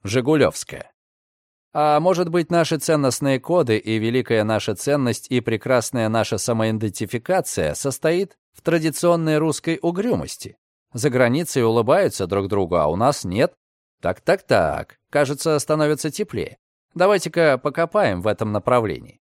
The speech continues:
Может быть, найдем наши золотые корни и отличия. В две тысячи восьмом году было проведено Европейское социальное исследование, Е С И,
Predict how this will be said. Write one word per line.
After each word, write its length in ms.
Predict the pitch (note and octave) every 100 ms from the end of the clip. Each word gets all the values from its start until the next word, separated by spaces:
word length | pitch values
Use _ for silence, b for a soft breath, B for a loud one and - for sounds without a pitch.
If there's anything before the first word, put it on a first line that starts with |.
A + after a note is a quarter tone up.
| _
Может 280 | - E3+ D#3
быть, 180 | D3 C3+
найдем 400 | C3+ A#2+ A#2 B2+
наши 300 | A#2 G#2+ G#2+
золотые 480 | F#2 G#2 G#2 A2+ G2+
корни 420 | - G#2+ G2+ G2+
и 200 | - G#2
отличия. 680 | F#2+ - A#2 E3+ - - - _ _ _ _ _ _ _ _ _
В 120 | B2+
две 200 | B2+ D#3
тысячи 400 | F3+ G#3+ G3 -
восьмом 420 | E3 D#3 - E3 D3
году 300 | D3 F#3 G3+
было 260 | D#3+ E3+
проведено 500 | C#3+ C3+ B2+ A#2 C3+
Европейское 680 | C3 A2 A2 G#2 C3 - A#2+
социальное 640 | G#2+ A2+ - A2+ G#2 G#2 G#2
исследование, 880 | A#2+ - - G3 E2+ D2+ C#2+ C2+ -
Е 260 | A2+ C3+ D3
С 280 | B2 A#2+ -
И, 300 | G3 A#2+ C#2+